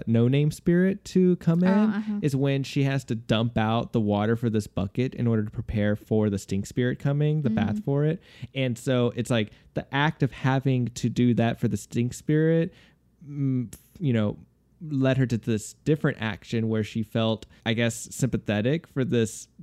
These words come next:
Speaker 1: monster spirit that couldn't get in, in order to let him in. And then it ends up, you know, she gets really rewarded for, uh, saving the river spirit
Speaker 2: Mm-hmm.
Speaker 1: in the bathhouse. But then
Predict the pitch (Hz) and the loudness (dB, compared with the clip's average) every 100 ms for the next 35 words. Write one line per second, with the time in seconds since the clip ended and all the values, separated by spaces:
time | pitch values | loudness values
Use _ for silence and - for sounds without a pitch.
0 | - 147 120 113 117 - 165 165 165 - | -4 0 2 2 -2 0 2 2 0 -6
1 | 180 - 170 175 190 185 117 107 135 - | -16 -2 2 4 2 2 0 0 0 0
2 | 127 117 113 107 107 123 151 - - - | 2 2 2 2 2 2 0 -4 -16 -2
3 | 120 120 117 113 110 104 101 - - 147 | 2 2 2 2 2 2 0 -4 -2 0
4 | 131 101 123 - _ _ _ _ - 120 | 2 0 -2 -8 _ _ _ _ -6 -2
5 | 117 113 113 110 107 - - 120 120 113 | 0 2 2 0 -2 -8 -10 0 2 4
6 | 110 110 113 113 110 101 - _ - 123 | 4 4 2 2 2 0 -4 _ -8 -6
7 | 110 123 120 117 113 139 143 123 113 110 | -4 -2 -2 -2 2 4 6 4 2 4
8 | 151 175 127 120 120 113 107 - 107 104 | 4 4 2 0 0 0 0 -2 -2 -2
9 | 98 95 - - _ _ _ _ 202 - | -2 -4 -6 -12 _ _ _ _ -16 -14
10 | - 127 127 120 117 110 104 101 98 - | -2 2 2 2 0 0 2 2 0 -4
11 | _ _ 123 113 117 113 - 113 113 110 | _ _ -2 0 0 -2 -2 2 2 2
12 | - 233 226 214 202 117 104 104 104 127 | -2 -4 -2 -4 -2 -2 -2 -2 -2 -2
13 | 123 143 - 113 113 | -2 -2 -4 -4 -4